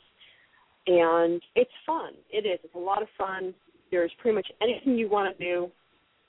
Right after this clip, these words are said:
you can do there, um, except meth. Don't make meth. Meth is bad. Just remember that.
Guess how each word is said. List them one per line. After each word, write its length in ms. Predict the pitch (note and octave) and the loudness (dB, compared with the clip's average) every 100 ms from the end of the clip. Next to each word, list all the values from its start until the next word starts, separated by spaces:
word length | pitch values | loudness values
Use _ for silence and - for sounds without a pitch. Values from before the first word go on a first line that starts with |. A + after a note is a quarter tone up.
| _ _ _ | _ _ _
you 160 | G3 F#3 | -2 0
can 120 | - | 0
do 140 | E3 | 0
there, 240 | C#3+ A#2 G2+ _ _ _ _ _ _ - | 0 -2 -4 _ _ _ _ _ _ -6
um, 340 | D#3+ C#3+ C#3+ - _ _ _ _ _ _ _ _ _ _ _ _ _ _ _ | -2 -2 -4 -10 _ _ _ _ _ _ _ _ _ _ _ _ _ _ _
except 400 | G3 - G3 F3+ | -4 0 -4 -2
meth. 240 | G3+ D3 - _ _ _ _ _ _ _ _ | -4 -6 -8 _ _ _ _ _ _ _ _
Don't 180 | F#3+ E3+ | 0 0
make 240 | F3 E3+ - | 0 -2 -4
meth. 220 | - - _ _ _ _ _ _ _ _ | -12 -12 _ _ _ _ _ _ _ _
Meth 200 | F#3+ D#3+ F3+ | -2 -2 -2
is 100 | F3+ | -4
bad. 260 | E3 - - - _ - | -2 -2 -6 -12 _ -8
Just 180 | E3+ - | -6 -2
remember 320 | F#3+ C#3+ C3+ | 0 0 -4
that. 200 | - | -6